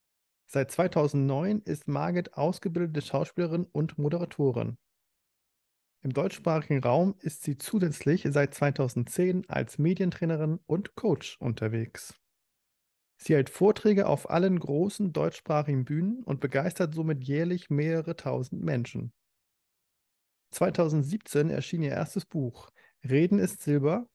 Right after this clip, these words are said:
Freireden ist Gold im Soriso Verlag.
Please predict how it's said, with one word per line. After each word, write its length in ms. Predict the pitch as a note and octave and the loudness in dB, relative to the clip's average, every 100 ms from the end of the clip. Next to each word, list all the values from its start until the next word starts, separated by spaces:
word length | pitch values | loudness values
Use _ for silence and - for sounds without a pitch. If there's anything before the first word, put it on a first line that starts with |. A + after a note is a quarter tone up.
| _ | _
Freireden 720 | - - C#3 C#3+ C#3+ D3+ D3+ | -20 -6 0 0 0 -2 -2
ist 160 | D#3 - | -2 -2
Gold 520 | A#2+ A#2 F3+ - - _ _ - _ | 0 0 0 -6 -20 _ _ -20 _
im 200 | D3 D3 | 0 0
Soriso 640 | - F3 F3+ F#3+ B2+ A2+ A2+ | 2 2 4 2 2 0 -6
Verlag. 640 | - A#2+ A#2 A2 - - | -4 -2 0 -4 -12 -20